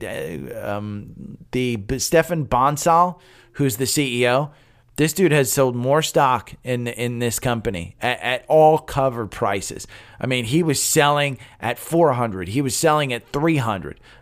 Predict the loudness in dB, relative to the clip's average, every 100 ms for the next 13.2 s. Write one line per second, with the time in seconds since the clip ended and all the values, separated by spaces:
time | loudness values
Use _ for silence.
0 | -6 -2 -2 -4 -6 0 2 4 2 2
1 | -2 -2 0 2 0 -4 -2 0 0 0
2 | 0 0 0 0 -2 -2 -2 -4 0 2
3 | 2 0 -2 0 0 -2 -6 -6 -4 -4
4 | -4 -12 _ _ _ -20 -6 2 4 2
5 | -6 _ _ _ 0 0 0 2 8 8
6 | 8 4 2 -2 0 2 4 4 4 6
7 | 6 4 0 _ _ 2 2 4 6 6
8 | 6 6 6 6 4 2 2 -4 0 0
9 | 0 -2 0 0 -2 -4 -4 -4 0 2
10 | 2 0 -2 -2 -2 -2 -4 -2 -2 -2
11 | 0 0 2 -2 -2 -12 -14 0 0 4
12 | 4 4 2 2 2 2 0 0 0 0
13 | 0 0